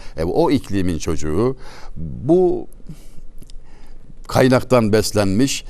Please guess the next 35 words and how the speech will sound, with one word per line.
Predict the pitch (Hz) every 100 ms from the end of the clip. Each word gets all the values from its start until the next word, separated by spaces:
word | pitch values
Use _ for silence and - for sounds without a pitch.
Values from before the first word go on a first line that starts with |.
| -
en | 123 160
azından | 156 139 127 120 98 87
ne | 147 135
diyeceğini | 135 120 - 101 101
çok | 135 -
iyi | 117 98
biliyor. | 92 85 120 127 - 170
E, |
beşeri | 165 117 127 110
zaaflarından | 101 98 98 92 90 90 87
bize | 90 92
ne? | 82 107 - -
Hepimizde | 160 123 113 - 196
yok | 98 185 -
mu? | 87 98 - -
Daha | 123 151
fazlası | 135 127 120 107
hepimizde | 104 104 95 95
yok | 87 78 87
mu? | 101 104 - -
O | 170
imkanları | 151 127 131 131 127
biz | 120 120
bulsak | 117 113 104
kim | - 120
bilir | 110 107
ne | 107
yaparız | 107 107 107 90
diye | 101 95
düşünmek | 95 101 98 95 -
de | 92
bize | 80 98 - - -
gerekmez | 98 92 - 95 92 78
mi? | 120 143 143 - - -
Hümayun. | 107 95 92 90